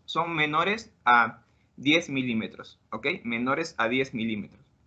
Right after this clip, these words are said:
Y los macroadenomas, chicos, son mayores o iguales a diez milímetros. Y esta es la principal razón por la cual se va a producir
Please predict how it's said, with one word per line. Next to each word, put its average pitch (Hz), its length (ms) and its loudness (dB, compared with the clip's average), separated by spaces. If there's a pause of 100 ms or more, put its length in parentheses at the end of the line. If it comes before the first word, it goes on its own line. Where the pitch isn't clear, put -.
(880)
Y 147 140 2
los 127 200 4
macroadenomas, 135 800 4
chicos, 190 420 -6 (300)
son 170 260 -2
mayores 135 540 4
o 127 120 0
iguales 180 640 4
a 113 140 -4
diez 151 260 0
milímetros. 113 640 -6
Y 185 220 -2
esta 214 500 0
es 165 160 -6
la 147 160 0
principal 135 560 0
razón 180 380 -2
por 160 120 -6
la 117 140 -6
cual 127 160 0
se 131 140 -4
va 127 60 4
a 135 80 -2
producir 135 600 -4